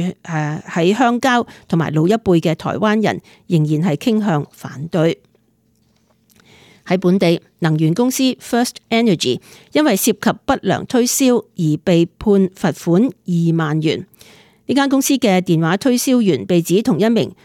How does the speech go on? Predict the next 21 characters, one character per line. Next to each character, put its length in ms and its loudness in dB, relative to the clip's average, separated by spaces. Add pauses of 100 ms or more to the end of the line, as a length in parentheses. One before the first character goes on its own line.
(140)
住 120 2
喺 280 4
安 100 2
老 140 4
院 180 4
嘅 140 2
八 140 0
十 120 0
六 200 2
歲 260 2
認 320 0
知 260 0
障 280 0
礙 160 2
症 340 2 (320)
者 100 -4 (600)
簽 340 2
訂 200 2
咗 160 2
電 340 2
力 140 0